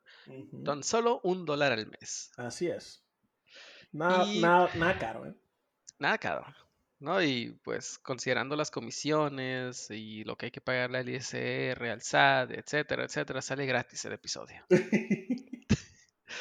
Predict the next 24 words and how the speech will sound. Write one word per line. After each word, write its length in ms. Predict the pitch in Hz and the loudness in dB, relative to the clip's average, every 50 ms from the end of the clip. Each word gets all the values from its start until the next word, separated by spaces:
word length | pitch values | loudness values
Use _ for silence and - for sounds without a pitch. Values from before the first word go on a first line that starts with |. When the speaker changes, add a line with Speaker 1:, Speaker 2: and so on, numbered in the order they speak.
| - - - - - - - - - - - _ - _ _ - _ _ - | -12 -12 -14 -16 -18 -20 -20 -20 -20 -20 -20 _ -20 _ _ -20 _ _ 4
Speaker 2:
Pues 180 | - 165 170 - | 8 8 8 8
empezamos 580 | 180 165 - 160 - 208 220 220 233 233 208 - | 6 2 2 4 4 6 6 6 6 4 6 6
mandándole 500 | 180 160 165 175 185 190 180 185 180 175 | 4 4 4 4 4 4 4 4 4 4
un 160 | 175 170 165 | 2 0 0
fuerte 360 | - - 185 180 180 - 190 | 4 6 6 6 6 4 -2
saludo 720 | 175 - 156 135 127 131 135 143 143 147 147 147 139 - - | -2 0 0 0 2 2 2 4 4 4 4 4 2 4 4
al 840 | 131 123 120 120 120 120 117 117 117 117 113 110 110 117 123 123 - | 6 6 6 6 4 4 4 4 4 2 2 2 0 -2 -6 -10 -10
Culichi, 640 | - - 120 131 147 160 - - 220 240 254 240 - - - | -10 -8 -6 -6 -6 -4 -2 -2 -2 -2 -4 -8 -12 -14 -6
que 80 | - 127 | -4 -4
está 260 | 117 - - 139 123 | -4 -2 0 2 2
ahí 300 | 127 131 135 131 135 135 | 4 4 2 2 0 -2
justo 580 | - - 180 202 - - - 240 226 226 233 196 | -2 -2 -4 -4 -4 -2 0 2 2 2 2 0
en 140 | 165 147 | -2 -2
este 240 | 160 165 - - 180 | -2 -4 -4 -2 -2
momento 460 | 165 156 135 131 135 135 135 - 143 - | 0 0 2 0 0 -2 -2 -6 -6 -4
quejándose 720 | 127 120 - - 127 135 135 131 120 - - 147 143 143 143 | -4 -4 -2 -2 -4 -4 -4 -8 -8 -6 -2 0 0 2 2
de 140 | 135 131 | 2 2
la 100 | 127 127 | 2 2
dificultad 680 | 127 127 127 - 120 - - 120 117 - 123 117 113 113 | 0 0 -4 -6 -8 -8 -10 -12 -6 0 4 4 4 4
de 340 | 113 120 123 120 117 117 117 | 2 0 0 0 0 0 -2
Mario 320 | 110 110 110 113 127 123 - | -2 -2 -2 -2 -2 -4 -6
tres 160 | - 127 127 | -8 -6 -6
D 80 | 127 | -6
World. 360 | 127 123 120 120 127 147 185 | -4 -4 -2 -2 -2 -2 -2